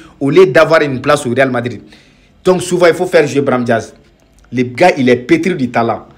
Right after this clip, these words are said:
Boisson X-Fort. Moi, je vais fêter la victoire du Real Madrid avec la meilleure des boissons aujourd'hui, Inch'Allah. X-Fort, allez-y, achetez ça et boire ça. Ça fait du bien.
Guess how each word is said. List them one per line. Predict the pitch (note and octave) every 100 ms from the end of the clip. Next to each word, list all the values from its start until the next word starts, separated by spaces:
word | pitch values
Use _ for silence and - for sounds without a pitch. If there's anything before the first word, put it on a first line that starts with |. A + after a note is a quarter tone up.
| _ _ _ -
Boisson | C3+ E3
X-Fort. | D3 B2+ - B2 D2 - _ _ _ _ _ _ _
Moi, | A2+ C3+ C#3+
je | B2
vais | A2 C#3
fêter | - B2+ C#3
la | B2+ A2+ A2
victoire | G#2 B2+ A#2+ C#3 B2
du | G#2+
Real | B2 A#2+
Madrid | A#2 A#2 A#2+ A#2+ - - - - - - - -
avec | G#2+ A2+
la | G2+
meilleure | G2+ G#2+ G#2
des | F#2+
boissons | F#2 F#2+ -
aujourd'hui, | F#2+ F2+ E2+ F#2
Inch'Allah. | F#2 F#2+ F2 E2+ D#2 _ _ _ _ _
X-Fort, | - - G#2+ F#2 -
allez-y, | - G#2+ G#2 G#2+
achetez | G#2+ G#2
ça | G2+ F#2
et |
boire | E2+ F#2
ça. | F2+ E2 - -
Ça | - F#2
fait | G#2
du | F#2+
bien. | F#2+ E2